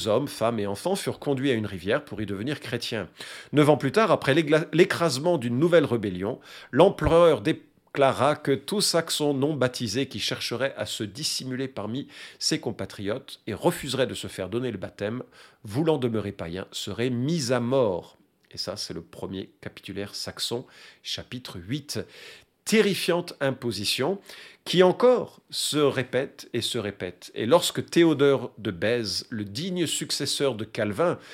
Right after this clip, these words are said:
Théodore de Bèze, poète qui a pris les psaumes hébraïques et les, leur a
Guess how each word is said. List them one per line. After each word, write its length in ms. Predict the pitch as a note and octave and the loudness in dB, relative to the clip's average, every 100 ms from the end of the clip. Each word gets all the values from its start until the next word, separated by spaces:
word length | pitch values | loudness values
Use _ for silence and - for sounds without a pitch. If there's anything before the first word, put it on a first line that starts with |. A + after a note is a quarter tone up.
| - - - | -16 -18 -16
Théodore 460 | - D3+ D3 C3+ B2 | 2 4 6 4 2
de 120 | G#2 | 0
Bèze, 440 | F#2+ C#3 B2 F#2 F#2+ _ | 2 4 4 0 -8 _
poète 480 | C3+ C3 D3+ D3+ - | 2 4 4 -2 -10
qui 180 | - A2+ | -8 -6
a 120 | G2 - _ _ - | -6 -8 _ _ -6
pris 200 | - E3 | -2 0
les 100 | C3+ | 0
psaumes 540 | - - G3 F#3 C#3+ C#3 | -2 2 6 6 4 0
hébraïques 640 | C3 A2+ C3 D3 - - - | 0 2 2 0 -4 -16 -8
et 360 | A2 G#2+ - - | -6 -4 -6 -10
les, 380 | G#2+ G#2 A2 G#2+ | -8 -6 -6 -6
leur 220 | G#2 F#2 | -6 -4
a 280 | G2 F#2 | -4 -4